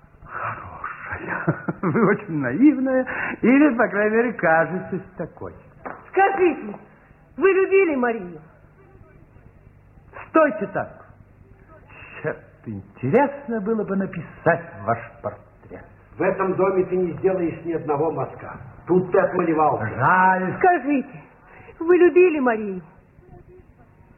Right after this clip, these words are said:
Speaker 2: Простите меня.
Speaker 1: Ничего. Не будь Марии, я обо всех женщинах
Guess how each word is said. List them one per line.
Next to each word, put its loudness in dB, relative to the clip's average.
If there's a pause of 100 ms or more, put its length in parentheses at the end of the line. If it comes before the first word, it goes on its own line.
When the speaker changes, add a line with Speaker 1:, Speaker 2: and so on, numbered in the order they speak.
(360)
Speaker 2:
Простите -8
меня. -18 (380)
Speaker 1:
Ничего. 2 (1120)
Не 4
будь 2
Марии, 0 (880)
я 4
обо 2 (100)
всех 2 (220)
женщинах 0